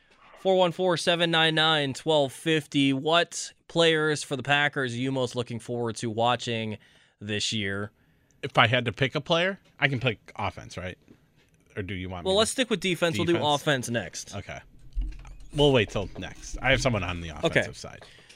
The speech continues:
Speaker 1: On the defensive side of the ball, this is the guy I'm most excited to watch for the Green Bay Packers, period. Offense or defense. I think he's gonna make a huge difference for this team. Maybe it's the cop-out answer 'cause he was your first pick in the N F L draft this year,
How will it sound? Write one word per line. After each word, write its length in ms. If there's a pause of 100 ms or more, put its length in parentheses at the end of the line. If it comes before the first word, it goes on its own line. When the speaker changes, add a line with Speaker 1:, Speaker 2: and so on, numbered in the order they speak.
(260)
Speaker 1:
On 120
the 80
defensive 560
side 260
of 60
the 80
ball, 280
this 220
is 100
the 80
guy 220
I'm 140
most 280
excited 420
to 60
watch 360
for 60
the 80
Green 180
Bay 140
Packers, 720
period. 380 (520)
Offense 420
or 100
defense. 800 (1120)
I 120
think 200
he's 120
gonna 160
make 160
a 60
huge 240
difference 380
for 100
this 140
team. 380 (1040)
Maybe 260
it's 100
the 80
cop-out 500
answer 360
'cause 160
he 80
was 120
your 120
first 360
pick 240
in 120
the 120
N 80
F 120
L 100
draft 340
this 200
year, 320